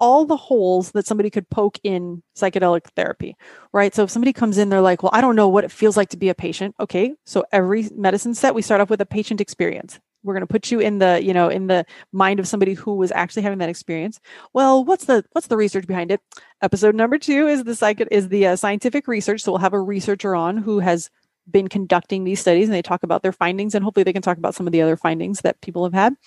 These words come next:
Number three, it's like, what am I, what's it gonna be like to go into a ceremony? Well, I have a facilitator on and talking about the practitioner method. So, you know, ketamine's a great example. What is it like for people who come to your ketamine clinic? What kind of therapy do you do with them? What kind of setup do you have?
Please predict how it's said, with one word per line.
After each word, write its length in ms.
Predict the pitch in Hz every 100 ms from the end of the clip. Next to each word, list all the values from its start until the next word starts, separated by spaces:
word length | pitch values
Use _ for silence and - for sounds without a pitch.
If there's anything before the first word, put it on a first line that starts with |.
| - - - -
Number 200 | 226 233
three, 300 | 240 262 294
it's 140 | 277 -
like, 120 | 214 -
what 120 | - 294
am 80 |
I, 140 | 320 294
what's 160 | - 427
it 20 |
gonna 140 | 311 262
be 80 |
like 100 | 240
to 80 | -
go 80 | 226
into 160 | 214 196
a 60 |
ceremony? 580 | 202 220 208 180 165 170 - _
Well, 120 | 214
I 60 | 208
have 140 | 208
a 40 | 214
facilitator 720 | 254 - 196 185 202 190 180
on 280 | 175 233 302
and 80 | 202
talking 340 | 202 202 185
about 340 | 175 175 170 -
the 60 |
practitioner 640 | - - - 220 - 196
method. 480 | 180 165 - 208 262
So, 280 | - 196 180 - - _
you 60 | 202
know, 40 | 196 _ -
ketamine's 340 | 233 214 196
a 40 | 185
great 160 | 185
example. 500 | 180 185 175 - 175
What 140 | 196 233
is 100 | 226
it 140 | 196
like 320 | 214 226 185
for 100 | 208
people 220 | 208 202
who 60 | 214
come 180 | 208 190
to 80 | 185
your 100 | 180
ketamine 400 | 220 214 180 175
clinic? 380 | - - - _
What 200 | 175 185
kind 160 | 196
of 80 | 185
therapy 280 | 247 262 233
do 120 | 202
you 100 | 202
do 140 | 180 180
with 100 | -
them? 160 | 165
What 100 | 160
kind 140 | 202 208
of 60 |
setup 320 | 254 247 220
do 60 | 196
you 60 | 185
have? 220 | 170